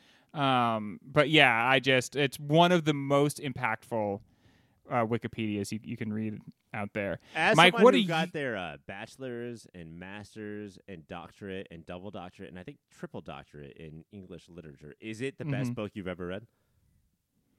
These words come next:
Speaker 1: Uh, it's right. It's, it's definitely right up there. One of the scarier,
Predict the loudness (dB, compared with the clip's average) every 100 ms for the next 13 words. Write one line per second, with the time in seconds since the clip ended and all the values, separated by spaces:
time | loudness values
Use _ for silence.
0 | _ -20 -20 _ -2 8 8 8 6 4
1 | 4 2 2 2 0 4 4 6 4 4
2 | 4 2 2 0 -2 2 4 6 6 4
3 | 2